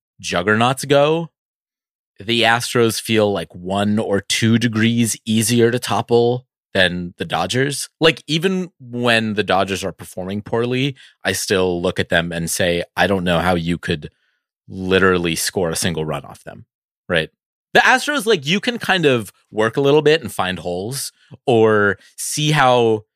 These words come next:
certain matchups might work to your advantage, whatever it is. I'm excited for that series. And also, it, you know, it pits two division rivals against each other. There's sort of these competing narratives with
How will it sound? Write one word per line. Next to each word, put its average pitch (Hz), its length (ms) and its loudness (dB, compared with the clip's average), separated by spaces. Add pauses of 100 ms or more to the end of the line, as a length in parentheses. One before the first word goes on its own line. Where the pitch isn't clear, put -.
(340)
certain 123 400 -2
matchups 101 540 -4
might 90 280 0 (480)
work 104 240 -4
to 113 100 -4
your 92 140 0
advantage, 82 420 -4
whatever 139 260 2
it 95 60 0
is. 80 320 -8 (1080)
I'm 143 160 2
excited 131 320 2
for 104 140 -6
that 85 180 -4 (340)
series. 90 600 -4
And 180 240 0
also, 160 320 0
it, 117 160 -4
you 127 100 0
know, 87 120 -2
it 113 200 -8
pits - 340 -2
two 92 460 -2 (300)
division 90 280 -6
rivals 85 300 -4
against 82 300 -6
each 82 160 -8
other. 78 360 -6 (440)
There's 92 140 0
sort 107 140 2
of 95 60 -2
these 95 140 -4
competing 90 420 -2
narratives 82 840 -2 (120)
with - 400 -10